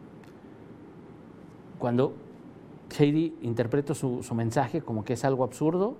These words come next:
o está de acuerdo. <laughs> ¿Para qué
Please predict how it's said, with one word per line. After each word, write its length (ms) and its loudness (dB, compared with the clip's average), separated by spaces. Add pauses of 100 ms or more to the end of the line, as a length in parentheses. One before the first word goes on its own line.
(300)
o 80 -2
está 200 0
de 80 6
acuerdo. 420 0
<laughs> 40 -16 (2500)
¿Para 200 6
qué 220 2